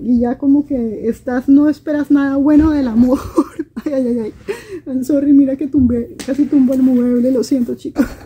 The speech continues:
Bueno, aquí, ¿qué pasa? Mira, es que la divina femenina le sale, ok, no hay, ok, los bloqueos de la divina femenina, no, no, no hay buenos, no hay buenos, ya no existe nadie bueno para mí,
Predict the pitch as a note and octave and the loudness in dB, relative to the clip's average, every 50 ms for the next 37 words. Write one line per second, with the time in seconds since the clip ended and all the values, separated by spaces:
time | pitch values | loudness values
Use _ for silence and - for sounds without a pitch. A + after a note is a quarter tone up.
0 | - - - - - C4+ B3+ - - - B3 - _ _ _ _ - - - - | -14 -12 -10 -4 -2 -2 -2 -2 -6 -14 -14 -14 _ _ _ _ -20 -20 -20 -20
1 | - - - - - - _ C4 A#3 C4+ B3+ A#3+ A#3 - - - - - - - | -20 -18 -16 -16 -16 -12 _ -6 -4 -2 0 0 -2 -2 -6 -12 -16 -16 -18 -20
2 | - - _ _ - _ _ C4 C4+ D4 C#4+ - - D#4+ D#4+ D4+ - E4 D#4+ C#4 | -20 -20 _ _ -20 _ _ -4 -2 -2 -2 0 0 0 0 0 0 -4 -6 -6
3 | - C#4+ B3 A#3+ A#3 - B3 - B3+ C#4 C#4 C4 C4 - - D#4 D#4+ E4 D4+ C#4+ | -6 -6 -6 -6 -8 -8 -6 0 2 2 2 2 0 -4 -4 -4 -2 0 0 2
4 | B3+ B3 B3 B3+ D4 C#4 C4+ C4 B3 B3 A#3 A#3 B3+ C4 C4 C4 - A#3+ A3+ A#3+ | 2 0 0 0 0 0 2 2 2 0 0 -2 -2 -4 -4 -4 -4 -4 -4 -4
5 | A#3+ G#3+ - _ _ _ _ _ _ _ _ _ _ _ - B3+ C#4 C4+ - C#4+ | -4 -6 -8 _ _ _ _ _ _ _ _ _ _ _ -8 -6 -6 -4 -4 -4
6 | A#3+ A#3+ A#3+ A#3 A#3 A#3+ B3 C4+ C#4+ D4+ D#4+ E4 F#4 F#4 - - B3+ C4 C4+ C#4 | -2 -2 0 2 2 4 4 4 2 2 2 2 0 -2 -4 -6 -4 -2 -2 -2
7 | C4+ - - - - - - A3+ A#3 A#3+ - C4 C4 A#3 A#3+ A3 G#3 A#3 A#3 A#3 | -4 -6 -10 -16 -20 -14 -10 -8 -8 -8 -6 -6 -4 -2 -2 -2 0 0 -2 -2
8 | A#3 C#4+ C#4+ D4 D#4+ D4 D4 C#4 C4+ B3+ B3+ B3 B3 B3 B3+ C4+ C4 C4+ B3 A#3+ | -2 -4 -2 0 0 0 0 0 -2 -2 -2 0 0 0 0 0 -2 -2 0 0
9 | A#3 A#3 A#3 A3+ A3+ A3 A3+ A#3 A#3+ B3+ C#4 C#4+ C#4 B3+ A#3 A3+ A#3 B3 B3+ B3+ | 0 0 0 -2 -2 -2 0 2 2 2 2 0 0 0 -2 0 0 2 2 2
10 | B3+ C4 C4 B3+ A#3+ - - - G3+ G3+ A#3+ B3+ C4+ D4 E4 E4+ F4+ F4 E4 C#4 | 2 0 -4 -6 -8 -10 -12 -14 -6 -2 0 2 2 2 2 0 0 0 2 2
11 | D4+ D#4 C#4+ C#4+ D4+ D4 - C#4 A#3+ B3 C4 C#4 D4 D4+ C4+ B3+ C#4 C4 B3 A#3 | 4 4 4 4 4 2 -2 -4 -2 -2 -2 0 0 0 0 0 0 -2 -2 -2
12 | A3+ A3 A3 G#3+ A#3+ C#4 C#4 D4 D4+ - D#4 D4+ D4 - C#4+ C4+ C4 C4 C4 C4 | -2 -4 -4 -2 0 2 4 4 4 2 -2 -4 -4 -2 -2 -2 -2 -2 -2 -2
13 | C4+ C4+ C4 B3+ A#3+ A#3+ A#3+ A#3+ A#3+ A#3 A3+ A3 G#3+ - - A#3 A3+ G#3+ G#3+ A3 | -2 0 0 0 -2 -2 -2 -2 0 0 -2 -2 -4 -6 -8 -8 -6 -6 -4 -4
14 | A3+ A#3 A#3 A#3+ A#3 | -2 -2 -2 -4 -6